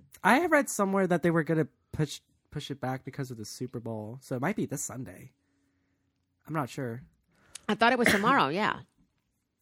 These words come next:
Speaker 2: Surely.
Speaker 1: I don't know.
Speaker 2: Okay. I don't, I don't know. Super Bowl. Uh, is anybody gonna watch that?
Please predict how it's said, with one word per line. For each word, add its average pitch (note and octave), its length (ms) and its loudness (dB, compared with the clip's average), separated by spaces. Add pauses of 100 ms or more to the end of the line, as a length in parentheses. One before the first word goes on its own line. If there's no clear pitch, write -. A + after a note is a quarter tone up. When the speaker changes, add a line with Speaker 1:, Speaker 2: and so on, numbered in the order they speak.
(560)
Speaker 2:
Surely. D4 320 0
Speaker 1:
I B2+ 100 0
don't A#2 140 -8
know. A#2+ 220 -8 (1600)
Speaker 2:
Okay. G3 420 -8 (400)
I F#3+ 120 -4
don't, F#3+ 180 -4
I F#3 80 -6
don't E3+ 160 -6
know. D3+ 280 -4
Super G#3 300 -4
Bowl. D#3 280 -2 (140)
Uh, D#3+ 500 2
is D#3+ 100 -8
anybody A3+ 180 -2
gonna G3+ 120 -2
watch F#3+ 220 -2
that? B3+ 200 0